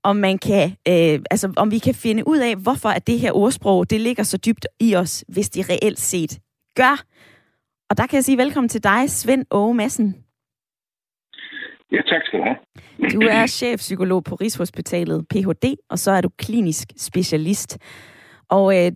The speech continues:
Speaker 1: du har, øh, hængt på en linje i lidt, i lidt tid nu, fordi at, øh, jeg skulle lige tale færdig med Erik.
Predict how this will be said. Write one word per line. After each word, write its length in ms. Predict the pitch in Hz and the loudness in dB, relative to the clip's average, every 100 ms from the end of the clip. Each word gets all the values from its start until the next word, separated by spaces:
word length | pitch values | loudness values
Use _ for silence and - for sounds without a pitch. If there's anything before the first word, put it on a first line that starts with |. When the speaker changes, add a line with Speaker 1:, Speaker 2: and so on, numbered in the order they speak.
| - | -2
Speaker 1:
du 100 | 254 | -2
har, 340 | 262 202 175 | 2 2 2
øh, 240 | 170 170 156 | 0 -2 -2
hængt 260 | 220 262 233 | 0 0 2
på 80 | 214 | 2
en 60 | |
linje 360 | 208 240 269 247 | 4 2 2 0
i 160 | 208 196 | -2 -2
lidt, 320 | 202 226 - _ _ _ - | -2 -4 -10 _ _ _ -6
i 180 | 208 214 | -2 -2
lidt 240 | 190 - | -2 -4
tid 240 | - 254 | -4 -2
nu, 160 | 226 233 | 2 2
fordi 380 | - 202 240 - | 0 -2 -2 0
at, 240 | 185 - 180 | -2 -2 -2
øh, 360 | 160 156 170 - _ - | 0 0 -2 -8 _ -8
jeg 100 | 202 | -4
skulle 180 | - 196 | -2 0
lige 140 | 247 | 0
tale 220 | - 233 | -2 -4
færdig 380 | - 196 220 254 | -2 -2 0 0
med 100 | 202 180 | -2 -2
Erik. 300 | 208 247 | -2 -2